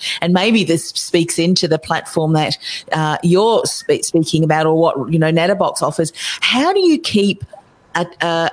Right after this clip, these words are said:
a note about the, the conversations that you may have had?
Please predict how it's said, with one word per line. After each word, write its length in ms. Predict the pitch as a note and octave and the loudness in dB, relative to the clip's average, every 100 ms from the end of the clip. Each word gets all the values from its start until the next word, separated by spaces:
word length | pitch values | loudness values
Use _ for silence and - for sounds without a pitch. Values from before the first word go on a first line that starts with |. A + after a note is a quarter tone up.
| E3+ | 0
a 80 | |
note 600 | F3+ F#3 F#3+ B3+ F3 B2 - | 2 4 4 4 2 0 -2
about 400 | E3+ F3+ E3+ - | 0 0 0 0
the, 100 | F3 | -2
the 160 | F3 F#3 | -2 -4
conversations 800 | - F#3+ F#3 F#3 F3 F3 F3 E3+ | -2 0 0 0 0 0 0 0
that 140 | - | 0
you 100 | F3+ | 0
may 340 | E3+ F3 A#3 A#3+ | 2 2 2 2
have 180 | F3 | 2
had? 360 | E3 D3 D3 D3+ | 0 0 0 -4